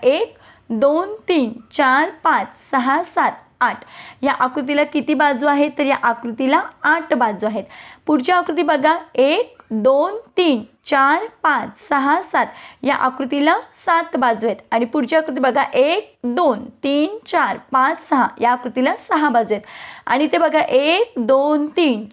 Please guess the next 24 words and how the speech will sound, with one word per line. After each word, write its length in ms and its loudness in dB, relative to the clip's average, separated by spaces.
चार, 300 2
पाच. 320 -2
मग 80 0
आता 320 0
आपल्या 240 -2
लक्षात 360 0
येते 240 0
निरीक्षणावरून 760 0
की 80 0
प्रत्येक 600 0
पुढची 300 2
जी 80 -2
आकृती 320 2
आहे, 80 -2
तिचे 160 -4
एक 300 0
एक 180 2
बाजू 280 2
कमी 340 0
कमी 260 0
होत 180 4
जाईल. 180 -2
बघा, 180 0
इथे 160 0